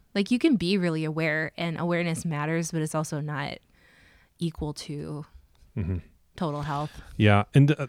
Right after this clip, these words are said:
Speaker 2: one thing about awareness or, um, maturity that they didn't necessarily touch on as much is it's impossible to know you're mature by yourself.
Speaker 1: Mm-hmm.
Speaker 2: Like,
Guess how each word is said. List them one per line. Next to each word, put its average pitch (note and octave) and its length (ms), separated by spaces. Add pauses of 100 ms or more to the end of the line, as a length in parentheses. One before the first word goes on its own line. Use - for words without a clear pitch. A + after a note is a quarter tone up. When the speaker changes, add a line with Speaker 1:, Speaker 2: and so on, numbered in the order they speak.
(140)
Speaker 2:
one C#3 180
thing A#2+ 300
about G#2+ 320 (320)
awareness A2 560
or, G#2 240
um, A#2 100 (500)
maturity G2 680 (100)
that A2 160
they A#2 80
didn't D#3 160
necessarily G2 380
touch - 280
on F#2+ 140
as E2 140
much G#2 400
is F#2 420
it's C#3 160
impossible A2 640
to - 160
know F#2+ 320
you're F2+ 160
mature F2 400
by E2 140
yourself. E2+ 520
Speaker 1:
Mm-hmm. G3 360
Speaker 2:
Like, G3+ 180